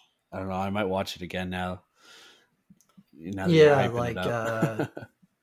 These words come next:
Speaker 2: yeah, just, like, the story isn't as, like, um, it doesn't attach you like Train to Busan does, but the gore in it is fantastic.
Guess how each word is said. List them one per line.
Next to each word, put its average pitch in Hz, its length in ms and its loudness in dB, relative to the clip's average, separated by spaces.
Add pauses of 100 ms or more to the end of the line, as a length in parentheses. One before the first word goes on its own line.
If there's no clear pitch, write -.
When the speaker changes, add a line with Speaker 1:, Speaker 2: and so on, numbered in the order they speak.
(360)
Speaker 2:
yeah, 180 400 12
just, 160 180 6
like, 170 140 6
the 135 80 -2
story 151 840 8
isn't 190 260 6
as, 165 360 10
like, 135 460 4 (360)
um, 113 580 -4 (760)
it 160 60 -2
doesn't 165 280 6
attach 131 440 0
you 156 260 4
like 123 400 2
Train 147 240 2
to 131 100 2
Busan 123 440 0
does, 143 380 6
but 113 540 -2 (440)
the 143 80 0
gore 151 400 12
in 156 60 8
it 160 240 8
is 139 320 2
fantastic. 139 1080 4